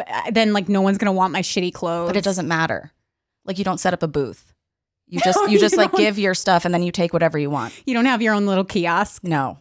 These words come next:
Speaker 2: I thought I did,
Speaker 1: <laughs>
Speaker 2: though. One of the comics was like, "Okay, set up your booth so we can see what you have." And I was like, "Oh, is that the thing?"
Speaker 1: Wait,
Speaker 2: And
Speaker 1: that would be so funny <laughs>
Speaker 2: Yeah.
Speaker 1: if it was, like, a yard sale.
Speaker 2: Yeah.
Speaker 1: Or not a yard sale, a, uh,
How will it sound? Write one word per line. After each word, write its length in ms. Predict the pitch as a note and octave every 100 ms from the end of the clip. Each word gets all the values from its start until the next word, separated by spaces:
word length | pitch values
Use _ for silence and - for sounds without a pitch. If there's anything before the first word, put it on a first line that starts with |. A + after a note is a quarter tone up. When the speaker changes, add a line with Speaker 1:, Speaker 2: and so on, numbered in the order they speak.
| _
Speaker 2:
I 100 | E3+
thought 240 | F3 F3+ E3+
I 100 | D3+
did, 260 | D3+ C3
Speaker 1:
<laughs> 40 | C#3+
Speaker 2:
though. 240 | A2+ A#2 -
One 160 | F#3
of 80 | F#3
the 80 | G3
comics 300 | G3 E3+ E3+
was 100 | F3
like, 140 | F3 G#3+
"Okay, 120 | A3+
set 180 | - G3
up 80 | G3
your 80 |
booth 260 | F3+ F#3+ E3+
so 80 | E3+
we 80 | F3
can 140 | F3
see 100 | F#3+
what 100 | D#3+
you 100 | D#3
have." 280 | F3 E3 C3
And 80 | F3+
I 60 |
was 100 | E3+
like, 120 | F#3+ -
"Oh, 120 | C4
is 100 | E3+
that 160 | F3+
the 80 | D4+
thing?" 440 | - E3+ C#3 A3+ B3+
Speaker 1:
Wait, 120 | C#4
Speaker 2:
And 120 | -
Speaker 1:
that 120 | A#3+
would 100 | C#4
be 100 | G4+
so 300 | G#4 - G#3+
funny 500 | F#3+ - G3 G3 D4+ -
<laughs> 220 | F4 G4
Speaker 2:
Yeah. 240 | G#4+ G4 E4+
Speaker 1:
if 60 |
it 40 | D#4
was, 180 | D4
like, 200 | C#4+ C4
a 60 | C4
yard 400 | G3+ F#3+ F#3 G3+
sale. 400 | - A3+ A3+ A3+
Speaker 2:
Yeah. 260 | F3+ A2+ F#3
Speaker 1:
Or 100 | E4+
not 160 | D#4+ D#4+
a 60 | C4
yard 260 | B3 A3
sale, 260 | - G#3+ G#3
a, 180 | G3+
uh, 60 | G3